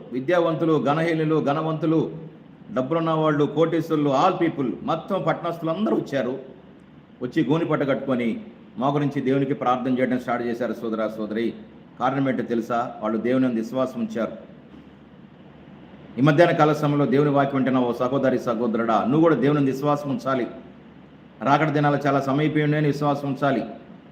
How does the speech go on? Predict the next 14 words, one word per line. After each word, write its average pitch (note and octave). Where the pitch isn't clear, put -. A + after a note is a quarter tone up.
యేసుక్రీస్తు D#3+
తిరుగు D#3
తిరుస్తాడని D#3
విశ్వాసం D3+
ఉంచాలి. C#3+
ఆయన C3
రక్తంలో D#3
పాపాలు D3+
కడుక్కొని, D#3
మారు D3
మనసు D#3
పొంది, D3
బాప్తీసం C#3+
తీసుకొని D3